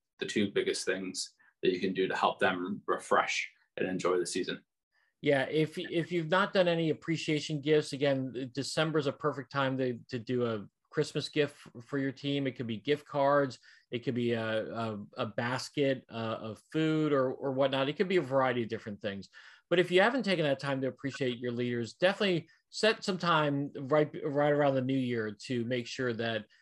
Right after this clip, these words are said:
Speaker 2: uh, you appreciate them in some way, say thank you to them for their service and what they're doing for the kingdom of heaven.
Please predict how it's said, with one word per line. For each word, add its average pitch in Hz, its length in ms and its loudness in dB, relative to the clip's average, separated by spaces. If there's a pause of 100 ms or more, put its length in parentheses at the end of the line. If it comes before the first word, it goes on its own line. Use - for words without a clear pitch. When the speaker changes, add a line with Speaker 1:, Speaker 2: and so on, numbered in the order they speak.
(240)
Speaker 2:
uh, 120 200 0
you 123 200 0
appreciate 160 480 0
them 135 180 4
in 120 60 -4
some 127 240 -2
way, 127 180 0
say 135 420 -2
thank 160 300 0
you 143 160 2
to 139 140 -8
them 120 280 -2
for 127 140 -4
their 120 140 -2
service 117 580 -2
and 120 140 -4
what 117 120 -2
they're 110 140 -4
doing 113 280 -4
for 113 100 -8
the 107 80 -8
kingdom 107 360 -8
of 95 120 -14
heaven. 104 300 -14